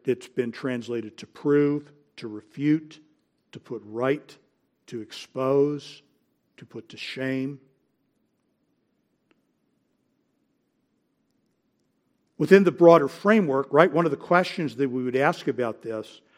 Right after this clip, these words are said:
right, is that we're dealing with something that is sinful but probably not criminal,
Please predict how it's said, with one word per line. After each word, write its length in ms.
right, 240
is 180
that 320
we're 140
dealing 440
with 140
something 500
that 180
is 180
sinful 540
but 280
probably 500
not 260
criminal, 600